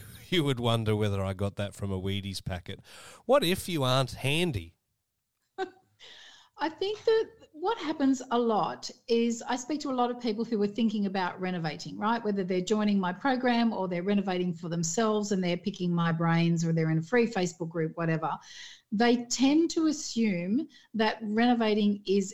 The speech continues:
Speaker 2: exhausting
Speaker 1: Mm.
Speaker 2: and they tend to assume that they're going to have to be on the tools themselves to get through a project. And, um,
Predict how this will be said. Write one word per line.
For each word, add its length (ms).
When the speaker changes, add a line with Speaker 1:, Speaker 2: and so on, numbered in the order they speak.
Speaker 2:
exhausting 840
Speaker 1:
Mm. 100
Speaker 2:
and 120
they 100
tend 480
to 60
assume 640
that 180
they're 160
going 340
to 60
have 260
to 80
be 200
on 200
the 80
tools 420
themselves 560
to 100
get 180
through 200
a 40
project. 640
And, 380
um, 400